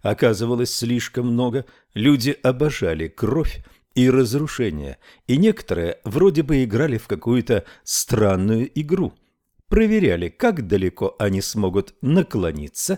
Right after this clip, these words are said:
или что-то в этом роде. Действительно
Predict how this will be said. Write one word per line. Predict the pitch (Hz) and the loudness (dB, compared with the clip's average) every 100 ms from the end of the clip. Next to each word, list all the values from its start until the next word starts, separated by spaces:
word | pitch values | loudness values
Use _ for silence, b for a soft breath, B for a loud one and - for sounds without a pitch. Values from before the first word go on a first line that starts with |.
| B B B B | B B B B
или | 202 226 226 - _ - | 0 2 0 -4 _ -8
что-то | - - - 127 127 | -6 -2 0 0 0
в | 110 | 0
этом | 110 - 107 | -2 -2 -2
роде. | 117 107 - - _ _ _ _ _ _ _ _ _ | -2 -6 -8 -18 _ _ _ _ _ _ _ _ _
Действительно | 82 90 117 - 127 117 - 101 107 117 | -8 -4 -4 -2 -2 -2 -4 -6 -6 -8